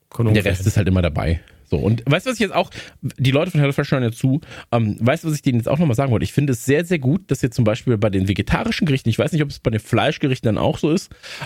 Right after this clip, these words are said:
Speaker 2: ähm, aber da ist jetzt zum Beispiel halt keine Mayonnaise mehr bei, normale, sondern einfach vegane Mayo. Weil die sagen wahrscheinlich so, ja, okay, pff,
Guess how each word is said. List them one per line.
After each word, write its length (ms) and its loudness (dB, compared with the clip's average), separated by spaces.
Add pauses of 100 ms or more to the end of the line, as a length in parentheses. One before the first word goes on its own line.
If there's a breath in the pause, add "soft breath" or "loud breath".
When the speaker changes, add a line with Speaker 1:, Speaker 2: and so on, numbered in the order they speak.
Speaker 2:
ähm, 400 2
aber 360 2 (480 soft breath)
da 100 0
ist 100 -2
jetzt 120 -2
zum 60 0
Beispiel 220 2
halt 100 0
keine 180 0
Mayonnaise 520 2
mehr 120 2
bei, 380 0
normale, 540 2
sondern 220 0
einfach 220 0
vegane 320 0
Mayo. 300 -2 (920)
Weil 140 0
die 80 -2
sagen 340 0
wahrscheinlich 360 0
so, 100 2
ja, 140 4
okay, 220 -2
pff, 280 -12